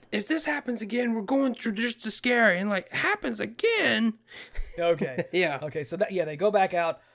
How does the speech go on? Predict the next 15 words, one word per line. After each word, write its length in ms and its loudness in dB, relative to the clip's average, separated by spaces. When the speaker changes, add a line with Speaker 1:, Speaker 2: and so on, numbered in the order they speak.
Speaker 2:
I 60 -16
can't 180 -4
remember 180 2
what 100 8
happens 360 0
for 100 -6
Mike 440 -2
or 180 -4
for, 260 -8
'cause, 220 -2
'cause, 200 2
see, 100 2
this 220 0
was 140 2
a, 80 0